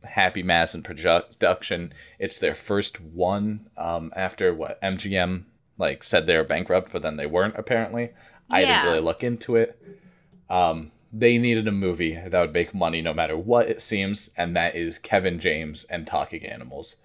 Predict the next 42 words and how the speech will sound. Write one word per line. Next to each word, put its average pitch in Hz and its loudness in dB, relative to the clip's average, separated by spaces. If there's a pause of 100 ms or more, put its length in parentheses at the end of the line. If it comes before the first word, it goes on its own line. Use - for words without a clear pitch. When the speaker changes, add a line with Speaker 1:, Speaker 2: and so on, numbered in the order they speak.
(120)
Speaker 1:
released 76 -4
in 71 -6
the - -12
summer. - -4 (260)
Speaker 2:
I 233 4
think 190 0
that 185 4
it 175 0
was 180 0
probably 190 -2
a 156 -4
good 156 -6
move, 160 -6
because 170 -2
if 165 -10
I 180 2
were 285 2
a 320 2
kid 339 2
and 311 -2
I 294 2
saw 269 2
commercials 254 -4
for 269 -2
this 262 -4
movie, 233 -2
I'd 226 -2
probably 143 -2
wanna 147 -8
watch 143 -8
it. 196 0
I 160 0
would 262 0
watch - 0
any 170 -4
movie 151 -6
with 147 -10
talking 135 -6
animals 151 -10
in 135 -12
it. 156 -12 (220)
Speaker 1:
I, 92 6